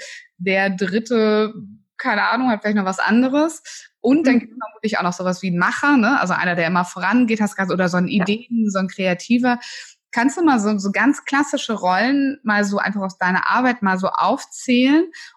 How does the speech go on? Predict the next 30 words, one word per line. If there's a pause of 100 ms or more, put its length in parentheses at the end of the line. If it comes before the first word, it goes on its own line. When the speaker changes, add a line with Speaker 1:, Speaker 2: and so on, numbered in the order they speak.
Speaker 1:
Und
dann,
äh,
kann
mal, (100)
äh,
unser
Zuhörer,
der
uns
gerade
zuhört, (240)
mal
überlegen,
„Ah
ja,
kenn
ich
irgendwoher,
so
einen
hab
ich (160)
auch.“ (480)
Also
du
hast
Speaker 2:
Ja.
Speaker 1:
gerade
schon